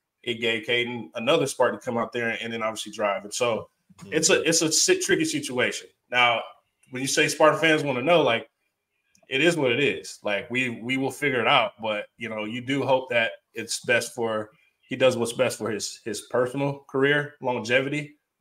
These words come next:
Speaker 1: but you also <laughs> don't wanna go in, uh, with an unproven backup,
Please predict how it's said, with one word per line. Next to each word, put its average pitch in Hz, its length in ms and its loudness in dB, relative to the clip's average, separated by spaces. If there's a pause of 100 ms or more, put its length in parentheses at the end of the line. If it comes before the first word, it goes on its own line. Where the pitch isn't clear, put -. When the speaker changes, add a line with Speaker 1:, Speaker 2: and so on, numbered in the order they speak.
(100)
Speaker 1:
but - 420 6
you 127 220 2
also 143 600 8
<laughs> 139 100 -16
don't 175 260 6
wanna 131 180 0
go 143 220 4
in, 123 280 0 (520)
uh, 113 460 4
with 117 220 -2
an 117 120 0
unproven 131 640 -2
backup, 127 640 2